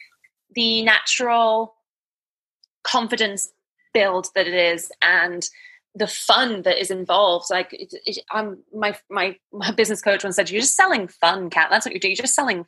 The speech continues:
fun." And people who've lost fun in their lives just, oh my gosh, they have such a transformation of like,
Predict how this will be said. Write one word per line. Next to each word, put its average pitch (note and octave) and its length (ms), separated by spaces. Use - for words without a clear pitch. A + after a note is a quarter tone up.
fun." F3 340
And A3 100
people C4 160
who've A3 140
lost G3+ 300
fun G3 160
in F#3 80
their F3 160
lives E3+ 560
just, - 340
oh G#3 100
my G3+ 100
gosh, F#3 260
they F#3+ 80
have F#3 140
such F#3+ 180
a - 20
transformation F3 520
of E3+ 60
like, E3 180